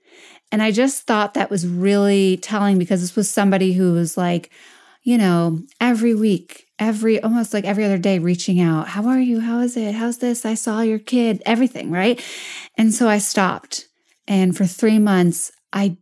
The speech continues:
didn't get a single message, a single call, a single anything. And that was really hard for me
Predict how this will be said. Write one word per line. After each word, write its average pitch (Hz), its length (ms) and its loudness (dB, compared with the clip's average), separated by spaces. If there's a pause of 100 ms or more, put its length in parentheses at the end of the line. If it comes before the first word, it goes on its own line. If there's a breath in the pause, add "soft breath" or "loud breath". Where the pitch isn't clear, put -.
(140)
didn't 220 600 2
get 175 360 -4
a 190 120 -4
single 202 1040 0
message, 175 680 -2
a 185 80 -4
single 196 600 0
call, - 560 -10
a 185 120 -6
single 185 640 0
anything. 190 400 -2 (440 loud breath)
And 302 160 2
that 523 220 -2
was 240 260 0
really 294 260 4
hard 247 420 0
for 202 200 -2
me 190 580 2